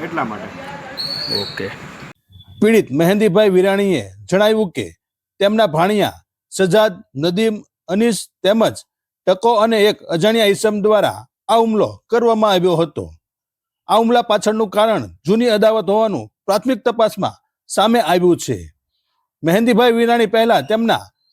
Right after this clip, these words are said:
Speaker 3: ભાણિયાને ત્યાં એકાઉન્ટન્ટ તરીકે કામ કરતા હતા, પરંતુ હાલ તેમણે આ કામ છોડી દીધું છે, જેની દાઝ રાખીને આ હુમલો કરવામાં આવ્યો હોવાનું તેમણે જણાવ્યું હતું.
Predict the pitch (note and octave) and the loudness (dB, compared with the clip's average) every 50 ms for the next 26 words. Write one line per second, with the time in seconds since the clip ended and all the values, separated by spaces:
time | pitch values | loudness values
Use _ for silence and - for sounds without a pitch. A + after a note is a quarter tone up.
0 | _ _ - D3 D#3+ F#3 A3 A#3 A#3+ A#3 A#3 F#3 F#3+ A3+ F#3 C3 B2 - - F#3 | _ _ -4 -2 0 2 2 2 2 2 0 0 0 0 0 -2 -2 -4 -4 -2
1 | - A#3+ A#3+ B3 A#3 A3+ B3+ B3 G#3 G3+ A3+ A3+ A#3 A#3 G3+ G3 B2+ F#2+ G2 G#2+ | 0 0 0 2 2 2 0 0 0 0 0 2 0 0 0 -2 -4 -4 -8 -16
2 | _ _ _ - A3 A3 A#3 A3 F3+ G#3+ G#3 F#3+ F#3+ G3 F3+ F#3 F3+ F3+ B2+ G2 | _ _ _ 0 0 2 2 2 0 -2 -2 0 2 2 2 2 0 -2 -4 -4
3 | - - - _ _ _ _ _ _ _ _ _ _ - G#3+ B3+ B3+ A3+ G#3+ A#3+ | -6 -14 -20 _ _ _ _ _ _ _ _ _ _ 0 0 2 2 2 2 2
4 | G#3 G#3 A#3 A#3 F#3+ A#3 A#3 A#3 A#3+ A#3+ A3 A3 - B3 A#3+ G#3+ D#3 A#2+ - - | 2 2 2 0 -2 -2 -2 0 0 2 0 0 0 0 -2 -2 -2 -6 -6 -4
5 | - A3+ B3 A#3+ A#3+ G#3 F3+ A#3+ A#3 G3 - A3 D#3+ G2 F#2+ - _ _ _ _ | -2 -2 0 0 -2 -2 0 0 0 0 0 -2 -2 -4 -6 -14 _ _ _ _
6 | _ _ _ - G#3 B3 C4+ C4 G#3+ - - G#3+ G#3 A#3 A#3 - A3+ F#3 E3+ D3+ | _ _ _ 0 0 2 2 2 2 2 0 0 0 -2 -2 0 -2 -2 -2 -4
7 | A#2 G#2+ A#2 - _ _ _ _ _ _ - A3+ A#3+ A#3+ A#3+ A#3 A#3+ A3 - - | -6 -8 -12 -20 _ _ _ _ _ _ -2 0 0 2 2 2 0 0 0 0
8 | A#3 A#3+ A#3+ A#3 A3+ A#3 G#3 G3 A3 A#3+ A#3+ A3+ G#3 A3 A#3 A#3 A3+ G3 B2+ G#2+ | 0 2 2 2 2 2 2 2 2 2 2 2 2 2 2 0 -2 -4 -6 -8
9 | G#2 _ _ _ _ _ _ - B3 B3 A#3+ A3+ E3+ C3 C#3 G#3 A#3 A3+ A3+ A3 | -10 _ _ _ _ _ _ -2 -2 0 0 0 0 0 0 2 2 2 2 2
10 | G#3 F#3+ G3+ G3 - B2 F#2 F2+ | 2 2 2 0 -2 -8 -10 -10